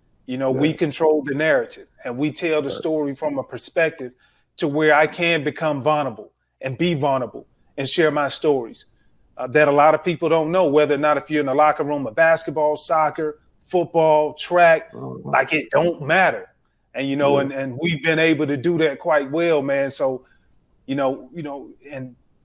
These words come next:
Speaker 1: you know, that's the thing that really excites me about it is the, the longer we continue to go,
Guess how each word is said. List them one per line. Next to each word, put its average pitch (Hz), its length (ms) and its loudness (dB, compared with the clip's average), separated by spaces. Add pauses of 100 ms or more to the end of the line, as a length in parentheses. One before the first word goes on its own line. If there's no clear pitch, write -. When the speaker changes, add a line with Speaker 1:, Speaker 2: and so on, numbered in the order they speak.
(460)
Speaker 1:
you 147 80 -6
know, 127 100 -4
that's 214 260 4
the 170 80 -2
thing 160 340 0
that 143 200 0
really 147 320 0
excites 135 480 -2
me 143 140 -6
about 131 320 0
it 127 100 -6
is 120 200 -8 (760)
the, 143 160 -6
the 131 160 -6
longer 151 340 2
we 151 180 2
continue 147 500 -4
to 131 100 -4
go, 135 420 0